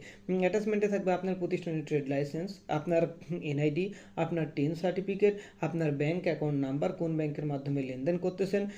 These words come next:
আপনার, উম, অফিস রেন্ট এগ্রিমেন্ট, এ ধরনের, উম, সমস্ত, উম, তথ্যগুলো কিন্তু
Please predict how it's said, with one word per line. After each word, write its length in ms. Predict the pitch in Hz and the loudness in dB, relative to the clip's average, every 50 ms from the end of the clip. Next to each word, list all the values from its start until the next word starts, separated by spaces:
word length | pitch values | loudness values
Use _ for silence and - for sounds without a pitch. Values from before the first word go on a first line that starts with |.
| - - - | -14 -6 -2
আপনার, 300 | - 165 175 170 165 160 147 147 - - | -2 0 2 2 2 2 2 0 -4 -4
উম, 160 | 147 147 151 147 | -4 -2 0 0
অফিস 340 | 143 143 - 156 147 - 143 135 | 0 0 0 -2 -2 -2 0 2
রেন্ট 260 | 139 160 196 208 214 | 4 4 4 6 6
এগ্রিমেন্ট, 540 | 202 185 175 185 190 185 180 185 208 202 - - - - - | 4 6 4 4 4 4 2 2 0 -2 -6 -10 -16 -2 6
এ 100 | - 247 | 8 10
ধরনের, 520 | 269 254 269 247 247 233 220 214 240 285 320 - - - - - | 10 10 10 8 8 8 8 8 6 6 4 2 -4 -14 -8 -2
উম, 140 | - 175 170 | 0 0 0
সমস্ত, 480 | 160 - - 202 208 214 220 214 - 220 | 2 2 2 4 4 4 2 4 6 8
উম, 560 | 214 220 214 214 - - - - 185 175 156 - | 8 8 6 4 -2 -12 -10 -4 -4 -4 0 4
তথ্যগুলো 540 | 190 185 180 - - 170 165 170 160 160 151 | 4 4 4 4 2 2 4 4 4 2 2
কিন্তু 380 | - 156 143 139 202 262 294 | 0 -2 0 2 2 2 2